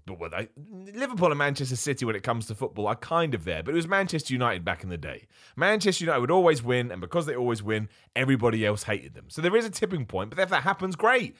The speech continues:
You can turn Asuka heel and make her Manchester United of wrestling. So I, I don't think there would have been anything wrong with Keith Lee coming in, and as boring as this would have been at the time, looking back in hindsight, running through Bobby Roode, running through Dolph Ziggler,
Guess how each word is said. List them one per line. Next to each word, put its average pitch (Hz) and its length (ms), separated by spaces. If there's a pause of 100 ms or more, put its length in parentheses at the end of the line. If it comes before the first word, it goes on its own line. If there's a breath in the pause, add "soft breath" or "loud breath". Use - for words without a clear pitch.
(140 soft breath)
You 143 80
can 156 120
turn 185 260
Asuka 160 320
heel 156 220
and 135 100
make 139 160
her 135 100
Manchester 127 500
United 110 320
of 90 120
wrestling. 76 340
So 90 360 (1500 soft breath)
I, 143 160
I 170 60
don't 208 260
think 175 160
there 170 100
would 165 100
have 151 40
been 151 100
anything 185 300
wrong 143 180
with 123 120
Keith 160 260
Lee 131 160
coming 160 400
in, 104 320 (240 soft breath)
and 123 140
as 127 180
boring 165 460
as 151 80
this - 240
would 160 100
have 127 80
been 147 140
at 143 80
the 123 80
time, 107 460
looking 131 280
back 120 220
in 104 100
hindsight, 110 580 (280 soft breath)
running 170 260
through 131 160
Bobby 107 240
Roode, 87 300
running 180 240
through 120 180
Dolph 104 260
Ziggler, 78 420